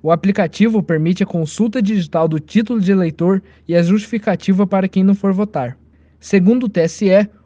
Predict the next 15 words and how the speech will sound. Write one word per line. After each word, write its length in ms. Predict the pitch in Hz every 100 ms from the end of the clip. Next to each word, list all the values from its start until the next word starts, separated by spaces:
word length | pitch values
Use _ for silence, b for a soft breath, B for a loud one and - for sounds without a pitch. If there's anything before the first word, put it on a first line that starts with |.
| b
o 100 | 160
objetivo 580 | 180 180 208 - 226 233
é 40 |
propiciar 680 | 220 196 202 202 - 180 180
a 20 |
melhor 380 | 160 139 160 247
segurança 560 | - 214 175 180 190
sanitária 600 | 185 175 170 170 160 170
possível 640 | 180 180 160 - 180 196 - b b
a 80 | 156
todos 300 | - 196 220
os 100 | 214
participantes 640 | 196 185 - 175 170 170
do 100 | 190
pleito. 460 | 202 135 101 _